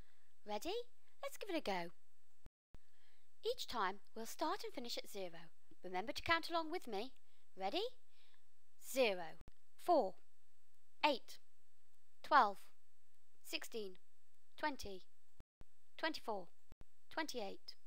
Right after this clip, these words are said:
thirty-two, thirty-six, forty, thirty-six, thirty-two, twenty-eight, twenty-four,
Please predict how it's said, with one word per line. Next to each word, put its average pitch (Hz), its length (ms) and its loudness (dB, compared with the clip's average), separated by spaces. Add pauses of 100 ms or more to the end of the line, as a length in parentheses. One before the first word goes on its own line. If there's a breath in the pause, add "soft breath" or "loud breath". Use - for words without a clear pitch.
(260)
thirty-two, 220 460 2 (920)
thirty-six, - 640 0 (560)
forty, 190 420 0 (880)
thirty-six, - 680 0 (600)
thirty-two, 185 500 2 (760)
twenty-eight, 247 480 0 (800)
twenty-four, 185 480 0